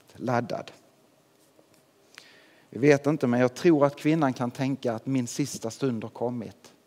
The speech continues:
Judarna fick ju inte utdöma ett dödsstraff. Det var ju bara romarna som fick göra det. Men hon kanske ligger där och säger, "De kanske kastar en sten. Jag kanske må överleva den här situationen. Men de kommer att döma mig så att jag kommer att gå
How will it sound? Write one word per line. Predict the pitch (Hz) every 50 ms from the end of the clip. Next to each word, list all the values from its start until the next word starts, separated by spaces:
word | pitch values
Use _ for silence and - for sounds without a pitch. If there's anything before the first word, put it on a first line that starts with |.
| _ _ _ _ _ _ _ _ _ _ _ _ _ _ -
Judarna | - 131 139 147 147 139 131 127 123 120
fick | - - - - 170 - - - -
ju | 131 143 151
inte | 185 165 151 127 -
utdöma | 147 147 165 175 160 - 147 143 131 120 120 117
ett | 117 - - 120 -
dödsstraff. | - 170 135 - - - - - - - 101 98 - -
Det | 104
var | 104 120
ju | 127
bara | 117 120 135 143
romarna | 139 139 143 151 165 180 151 127 113 110 110
som | - 117
fick | - - 117 -
göra | 131 143 151 131 117
det. | 117 127 120 104 - - - - - - -
Men | - - 123
hon | 147 147 127
kanske | - 147 143 - -
ligger | 147 156 151 131 131 131
där | 127 127
och | 120 -
säger, | - 135 117 107 110 - - - -
"De | - 123 120
kanske | - 143 131 123 131
kastar | - - 139 135 - - - 117 110
en | 110
sten. | 107 - - 127 101 101 113
Jag | 131 131
kanske | - 151 147 143 - 147
må | 139 143 143 - -
överleva | 139 139 160 170 160 135 127 120 117 113 107 98 107 107
den | 127 131
här | 139 127
situationen. | 117 - 123 120 - - 117 - - 139 117 107 104 98 92 - - - - - - -
Men | - 127 135
de | 143 131
kommer | - - 143 143 143 143
att | 131 -
döma | - 160 165 180 175 156 135 131
mig | 156 160 110 95 104 110 110 - - - - -
så | - -
att | 135 139
jag | 143 156 156 143 139 139
kommer | - - 139 139 135 131
att | 139 139 123
gå | 165 151 135 120 113